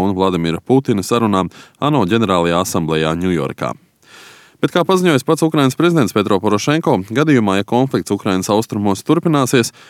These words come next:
Ukrainā tiks ieviests kara stāvoklis un nekādas izmaiņas konstitūcijā par atsevišķu austrumu reģionu apdzīvoto vietu īpašo pārvaldes statusu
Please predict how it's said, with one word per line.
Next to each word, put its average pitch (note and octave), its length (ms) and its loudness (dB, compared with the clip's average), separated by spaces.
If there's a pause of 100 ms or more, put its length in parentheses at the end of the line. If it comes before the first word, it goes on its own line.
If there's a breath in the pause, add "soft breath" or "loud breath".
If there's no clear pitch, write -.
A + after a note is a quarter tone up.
(120 loud breath)
Ukrainā D#3 480 2
tiks C#3 320 0
ieviests G#2+ 400 0
kara E2 240 -2
stāvoklis D2+ 640 -2
un E2 80 -4
nekādas F2 460 -2
izmaiņas A#2 340 0
konstitūcijā A2 720 0
par F#2 160 -2
atsevišķu G2+ 560 0
austrumu G2 320 -2
reģionu G2 400 0
apdzīvoto F2+ 480 0
vietu G2 320 0
īpašo G#2 320 -4
pārvaldes A#2+ 480 0
statusu A2+ 480 -4